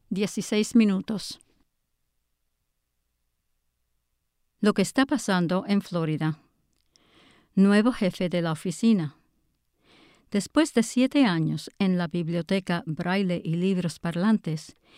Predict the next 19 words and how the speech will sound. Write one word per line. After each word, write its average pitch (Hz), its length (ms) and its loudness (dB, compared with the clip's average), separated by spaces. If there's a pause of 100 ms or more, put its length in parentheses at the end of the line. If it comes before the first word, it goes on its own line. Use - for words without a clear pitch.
(140)
y 202 140 4
más 202 320 6
de 185 140 2
treinta 208 560 4
años 185 560 2 (300)
con 185 180 0
la 180 140 0
División 175 560 0
de 175 180 0
Servicios 165 800 -4
para 165 200 -6
Ciegos, 165 600 -2 (520)
el 208 200 4
jefe 233 340 2
de 180 120 -2
la 180 100 -2
oficina, 180 720 0 (160)
James 185 500 2
Willihan 175 540 0